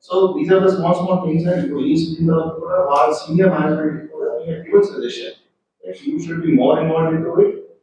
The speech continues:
you should take more ownership, and whatever government నుంచి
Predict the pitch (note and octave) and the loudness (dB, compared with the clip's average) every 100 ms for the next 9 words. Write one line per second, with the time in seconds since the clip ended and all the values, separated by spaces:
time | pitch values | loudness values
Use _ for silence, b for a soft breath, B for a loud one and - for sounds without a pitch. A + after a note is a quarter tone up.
0 | _ - - D3+ D#3+ D#3+ - A3+ C3+ - | _ -4 -4 -6 -6 -4 -2 2 4 4
1 | E3+ E3+ E3+ G3+ - - - _ - A3 | 2 0 2 2 0 -4 -18 _ -4 0
2 | G#3+ - - - G3+ G3+ G#3 A3+ - D#3 | 0 -2 -6 0 2 4 4 4 2 0
3 | F3+ F3+ F3 | 2 4 4